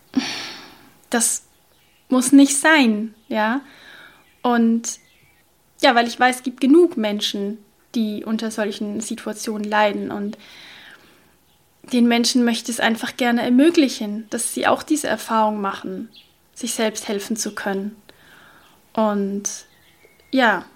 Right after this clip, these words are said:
dann war für mich einfach wieder klar, ich möchte dafür losgehen, E F T noch mehr bekannt zu machen und Menschen da draußen damit, ja, ihre Selbstsicherheit und ihr Selbstvertrauen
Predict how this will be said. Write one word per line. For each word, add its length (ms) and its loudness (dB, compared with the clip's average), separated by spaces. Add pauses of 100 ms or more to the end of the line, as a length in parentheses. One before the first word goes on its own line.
(1040)
dann 320 -2
war 140 4
für 120 -4
mich 240 0
einfach 320 -4
wieder 200 -4
klar, 400 4
ich 100 -8
möchte 260 -12
dafür 280 -6
losgehen, 600 0
E 140 -4
F 160 -6
T 140 -4
noch 180 -4
mehr 140 -2
bekannt 400 -2
zu 120 -6
machen 380 -8
und 240 -10 (1300)
Menschen 400 2
da 80 0
draußen 440 -4
damit, 460 -2 (1800)
ja, 280 4
ihre 220 -2
Selbstsicherheit 1120 -2
und 100 -4
ihr 140 -4
Selbstvertrauen 1200 -4